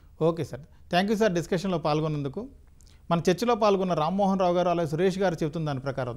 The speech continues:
ధరణి పోర్టల్ లక్ష్యము, ఉద్దేశం చాలా మంచిదే అయినప్పటికీ అందులో తప్పులు, ఒప్పులు జరిగినప్పుడు సరిదిద్దే బాధ్యత కింది స్థాయి అధికారులు లేకపోవడం వల్ల, అది కూడా అన్ని ఆన్లైన్లోనే నమోదు చేసుకోవాల్సి రావడం వల్ల చాలా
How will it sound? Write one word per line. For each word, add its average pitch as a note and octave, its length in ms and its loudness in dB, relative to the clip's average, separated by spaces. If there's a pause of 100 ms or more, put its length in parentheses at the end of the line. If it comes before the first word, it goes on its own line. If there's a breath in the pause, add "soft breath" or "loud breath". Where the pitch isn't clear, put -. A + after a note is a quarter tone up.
ధరణి G#3 280 0 (120)
పోర్టల్ F#3 400 -2
లక్ష్యము, F#3 400 -2 (140)
ఉద్దేశం F3 340 2 (100)
చాలా C#3+ 220 -2
మంచిదే D3+ 280 -2
అయినప్పటికీ A#2+ 500 -4 (460 soft breath)
అందులో F#3 240 4 (120)
తప్పులు, G#3+ 340 4 (140)
ఒప్పులు F3+ 320 0
జరిగినప్పుడు D#3 540 0
సరిదిద్దే E3 400 0 (120)
బాధ్యత D3+ 320 0 (140)
కింది F3 300 -2
స్థాయి G3 220 2
అధికారులు C#3+ 460 0
లేకపోవడం C#3 500 0
వల్ల, A2 140 -6 (420 soft breath)
అది D3 220 0
కూడా G#3+ 140 6 (100)
అన్ని G#3+ 220 0 (140)
ఆన్లైన్లోనే G#3 540 2 (120)
నమోదు D#3+ 300 0
చేసుకోవాల్సి C#3 440 -2
రావడం B2+ 300 -2
వల్ల G#2+ 160 -8 (380 soft breath)
చాలా F#3 220 4